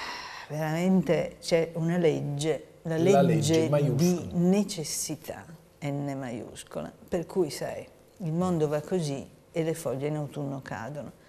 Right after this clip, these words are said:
Speaker 1: Eh no, ma io mi sono innamorata, non cado.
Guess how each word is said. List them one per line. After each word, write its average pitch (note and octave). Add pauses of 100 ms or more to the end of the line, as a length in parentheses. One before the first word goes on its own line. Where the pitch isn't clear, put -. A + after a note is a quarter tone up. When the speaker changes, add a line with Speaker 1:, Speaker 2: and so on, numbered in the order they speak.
(220)
Speaker 1:
Eh G#3
no, F#3
ma D3
io C#3+
mi B2
sono C#3+
innamorata, F3+
non G3+
cado. -